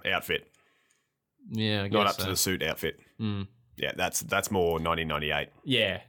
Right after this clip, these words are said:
Speaker 2: yeah. Like the Scarecrow
Speaker 1: Yeah.
Speaker 2: looking costume. Yeah. Um, Twisted Metal two for the P S one. You also got Destruction Derby two for the P S one.
Speaker 1: So same thing,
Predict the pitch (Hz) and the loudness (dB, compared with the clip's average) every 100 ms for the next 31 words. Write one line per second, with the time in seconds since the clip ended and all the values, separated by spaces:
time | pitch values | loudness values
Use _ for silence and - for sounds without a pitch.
0 | _ - 101 64 107 123 120 - 120 107 | _ -4 -2 -2 0 0 2 0 0 0
1 | 104 101 92 - _ - 92 - 107 101 | 2 0 0 -6 _ -2 -2 0 -6 -4
2 | 95 95 101 - 101 98 _ _ 107 82 | -6 -2 -4 -4 -6 -6 _ _ -4 -4
3 | 85 _ _ - - - - - 120 127 | -4 _ _ -20 -20 -20 -20 -4 0 2
4 | 131 127 127 123 - - 180 185 147 135 | 4 4 4 2 -4 0 2 4 4 6
5 | 131 117 131 185 - _ _ - 120 110 | 4 4 4 4 0 _ _ -6 -4 2
6 | 120 113 - 135 269 - _ _ _ - | 4 4 2 0 -2 -10 _ _ _ 0
7 | 165 156 135 113 104 151 151 - 117 120 | 2 4 4 2 2 2 2 2 2 6
8 | 135 151 107 - 92 - _ _ - 98 | 6 4 0 0 -4 -6 _ _ -8 -6
9 | 101 95 - 85 67 - - _ - 85 | -2 -2 -2 -6 -10 -14 -20 _ 0 2
10 | 82 104 92 107 143 | 4 4 4 4 2